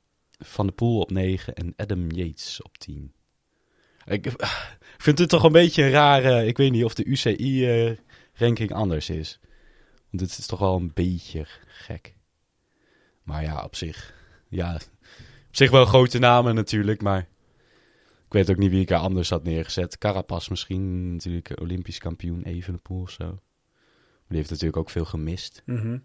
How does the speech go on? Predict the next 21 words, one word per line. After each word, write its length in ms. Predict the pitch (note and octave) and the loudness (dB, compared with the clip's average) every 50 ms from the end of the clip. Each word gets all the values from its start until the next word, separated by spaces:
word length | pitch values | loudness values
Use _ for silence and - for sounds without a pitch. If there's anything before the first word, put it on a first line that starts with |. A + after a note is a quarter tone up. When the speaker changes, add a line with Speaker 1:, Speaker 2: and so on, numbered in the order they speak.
| _ _ _ | _ _ _
Speaker 1:
Cavendish 640 | - B2+ B2 - A#2+ A2+ A#2 A#2 A#2+ - - - - - | 0 0 2 2 0 0 0 -2 -2 -4 -10 -14 -14 -14
ook 80 | - F#2 | -12 -10
niet. 320 | G2 G2 F#2+ - - _ _ _ _ _ _ _ _ _ _ _ _ _ _ _ _ _ _ _ _ _ _ _ _ _ _ | -10 -10 -10 -12 -16 _ _ _ _ _ _ _ _ _ _ _ _ _ _ _ _ _ _ _ _ _ _ _ _ _ _
Speaker 2:
Nee, 400 | - A#2 A#2 B2 B2+ B2+ B2+ B2+ | -8 -4 0 2 2 4 4 2
maar 100 | B2+ B2 | 2 0
Speaker 1:
Het 400 | B2 C3 _ _ - - A#2+ C#3+ | -4 -6 _ _ 0 4 6 8
is 120 | D3+ D#3 D#3 | 8 6 10
de, 60 | D3+ | 10
Speaker 2:
Cavendish 180 | D#3+ F3 E3 D#3 | 8 8 10 6
Speaker 1:
het, 100 | D#3 D3 | 4 4
Speaker 2:
heeft 280 | C3+ C#3+ C3+ C3 A#2 - - | 4 2 0 -2 -8 -10 -4
Speaker 1:
ja. 300 | - A2+ A2+ G#2+ G2+ F#2+ | 0 2 2 2 2 0
Speaker 2:
twee 400 | - - C#3 C#3 C#3 C#3 C3+ - _ D3 | 0 2 4 4 4 2 0 -6 _ -20
echt 360 | A#2 B2+ C#3 B2 - - - _ _ | -14 -10 -10 -10 -10 -12 -20 _ _
goede 400 | - - - - - C3 B2 A#2+ | -20 -20 -20 -10 -8 -6 -6 -6
koersen 440 | - - A#2+ A#2+ A#2+ A2 - A#2+ A2 | -8 -8 -8 -6 -6 -6 -8 -10 -12
gereden. 720 | - A#2 G#2+ G#2 G#2+ G#2+ G#2+ A2+ A#2 A#2 A2 G2 G#2 G#2 | -12 -10 -8 -8 -6 -6 -6 -6 -8 -8 -8 -10 -12 -12
De 360 | G2+ G#2+ G#2+ G#2+ G#2+ G#2 G#2 _ _ | -10 -8 -8 -6 -6 -8 -8 _ _
Turkije 500 | - A2+ G#2+ - A#2 A2 A2 A2+ A2+ A2+ | -12 -12 -10 -8 -6 -4 -2 -2 -2 -2
en 200 | G2+ G#2+ A2 G#2+ | -4 -6 -8 -8
de 100 | G#2 G2+ | -8 -10